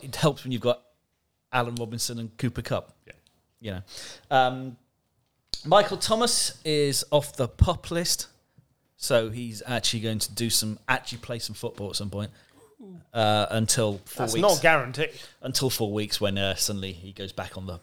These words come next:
Speaker 1: pup list. Um, Mekhi Becton is back, which will be good news for, um, uh, the Jets. Um, Chase Young also,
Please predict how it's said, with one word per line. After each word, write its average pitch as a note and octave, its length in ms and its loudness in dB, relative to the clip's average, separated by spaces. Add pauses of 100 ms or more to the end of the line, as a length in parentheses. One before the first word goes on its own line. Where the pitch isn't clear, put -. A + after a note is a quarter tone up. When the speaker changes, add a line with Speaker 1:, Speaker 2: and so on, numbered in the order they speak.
Speaker 1:
pup G#2+ 200 -4
list. - 280 -4 (360)
Um, A#2 360 4 (240)
Mekhi D#3 360 0
Becton A#2+ 500 -2
is G2+ 140 -8
back, G2 340 -6
which G#2 220 -6
will G#2+ 60 -4
be G2+ 120 -4
good G2 260 -4
news G2+ 380 -4
for, F2+ 380 -6 (320)
um, E2+ 300 -6 (640)
uh, E2 200 -14
the - 60 -20
Jets. - 540 -2 (680)
Um, D3 500 4 (220)
Chase - 460 2
Young F3+ 360 0
also, A2+ 540 -4